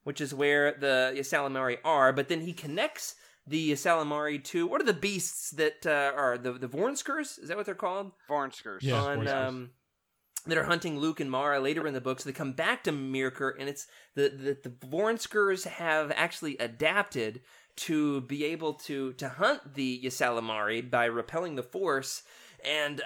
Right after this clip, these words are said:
Speaker 1: um, it's, it's like he's created this entire ecosystem on Mirkur, which is something really rare in Star Wars, to be able to establish a new planet where its, its whole thing is not either this, and, and this is a storytelling crutch we've seen in recent Star Wars storytelling.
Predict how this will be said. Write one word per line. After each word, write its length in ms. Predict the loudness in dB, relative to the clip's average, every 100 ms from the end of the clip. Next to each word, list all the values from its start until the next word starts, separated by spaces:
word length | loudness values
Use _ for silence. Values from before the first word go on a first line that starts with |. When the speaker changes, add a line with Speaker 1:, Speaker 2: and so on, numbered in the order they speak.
| -2
Speaker 1:
um, 100 | -2 -4
it's, 180 | -6 -4
it's 260 | -4 -2
like 200 | 2 2
he's 200 | 0 -4
created 320 | -2 2 2 0
this 100 | -2
entire 360 | -4 -2 -2 -2
ecosystem 800 | -2 2 4 4 0 -4 -6 -4
on 160 | -4 -2
Mirkur, 380 | -4 -2 -4 -4
which 200 | -6 -6
is 60 |
something 360 | -8 -8 -8 -8
really 320 | -6 -4 -4 -6 -16 _ _ -10
rare 580 | -2 0 4 4 2
in 180 | 0 -2
Star 360 | -4 -2 0 2
Wars, 380 | 2 0 -2 -6
to 80 | -2
be 160 | 0
able 180 | 2 0
to 180 | 0 -2
establish 800 | -2 -2 -2 4 4 4 0 -2
a 80 | -6
new 320 | -2 0 0
planet 520 | -2 -4 2 2 2 -6 _ -20 -20 -20 _ -2
where 360 | 6 10 10 8
its, 280 | 2 -2 -6
its 160 | -6 4
whole 200 | 6 6
thing 260 | 4 4
is 160 | 2 4
not 260 | 6 6 4
either 340 | 2 6 6
this, 560 | 6 6 6 2 -8 -10 _ _
and, 140 | 0 4
and 100 | 4
this 140 | 2
is 80 | 0
a 60 | -2
storytelling 560 | 0 0 0 -2 -4
crutch 280 | 0 0 2
we've 140 | -4
seen 300 | -6 -6 -6
in 480 | -6 -6 -6 -8 -12 -6
recent 400 | 0 0 0 -4
Star 240 | 0 0
Wars 220 | 0 -4
storytelling. 600 | -2 -2 -2 -2 -4 -4